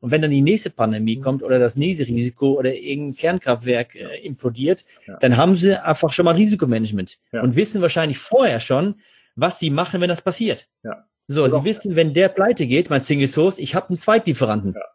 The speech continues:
Speaker 2: Hans, jetzt habe ich ein ganz schönes Schlusswort, ein Zitat von Christian Drosten, was ich gehört habe, unserem Obervirologen, den wir haben.
Speaker 1: Und auswendig gelernt.
Speaker 2: Das trifft, ja, pass auf, und das trifft auch auf Risikomanagement zu,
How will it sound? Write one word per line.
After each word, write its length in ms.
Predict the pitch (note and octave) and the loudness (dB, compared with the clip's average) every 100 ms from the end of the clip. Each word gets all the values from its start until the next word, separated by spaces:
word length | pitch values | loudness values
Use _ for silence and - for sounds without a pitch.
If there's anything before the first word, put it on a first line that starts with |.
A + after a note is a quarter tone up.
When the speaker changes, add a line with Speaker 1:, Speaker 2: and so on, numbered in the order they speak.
| _ | _
Speaker 2:
Hans, 300 | C3 B2+ B2 | -4 -4 -2
jetzt 180 | C3 C3 | -2 2
habe 100 | E3+ | 0
ich 40 | |
ein 100 | D#3+ | 0
ganz 280 | D3+ E3+ G3+ | 0 2 0
schönes 380 | - F3 F3 E3+ | 0 -2 0 -2
Schlusswort, 800 | - F3 F#3 - A#2 A#2 - - | -2 -2 -2 0 2 4 2 -4
ein 220 | - C3 C3 | -8 -6 -6
Zitat 540 | - D3+ C3+ D3+ F3 | -8 -8 -2 -2 -2
von 320 | - A#2+ A#2 | -4 -8 -8
Christian 640 | - D#3 F3+ - E3+ D3+ B2+ | -10 -6 -4 -2 0 0 0
Drosten, 500 | - C#3+ - B2+ G2+ | 2 0 0 -4 -2
was 180 | F#2 | -2
ich 160 | G#2 G2 | -4 -4
gehört 380 | G2+ G2 F#2+ - | -4 -2 -6 -2
habe, 180 | A#2+ C#3 | 0 0
unserem 420 | B2 A#2+ A#2 A2+ | 0 0 0 0
Obervirologen, 920 | D3+ D3+ C#3 G2+ G#2 F#2+ F#2+ F#2+ G2+ | 0 4 4 2 -2 -2 -2 -2 -4
den 200 | F2+ F2+ | -8 -8
wir 140 | F#2+ G#2 | -6 -6
haben. 200 | G2+ C3+ | -2 -2
Speaker 1:
Und 60 | |
auswendig 480 | D#3 E3 C3+ C#3 C3+ | 2 0 2 2 2
gelernt. 340 | B2+ A#2 C#3 C5 | 4 4 4 0
Speaker 2:
Das 120 | - | 0
trifft, 420 | B3 B3+ A#3+ - | 0 0 -4 -4
ja, 160 | G3+ A3+ | 2 2
pass 160 | B3 B3 | 2 2
auf, 220 | A#3 D#3 | 2 2
und 60 | D#3 | -2
das 140 | E3+ | -2
trifft 300 | E3+ A#3+ B3 - | 0 0 0 -10
auch 320 | - E3 G#3+ F3 | -4 0 0 0
auf 220 | F3 C3 | -2 0
Risikomanagement 1080 | F#3+ G#3+ A3 E3 C#3+ C3 C3+ B2+ - C#3 C3+ | -2 -2 0 0 2 0 0 -4 -4 -4 -4
zu, 400 | - D#3+ A3 | -4 0 0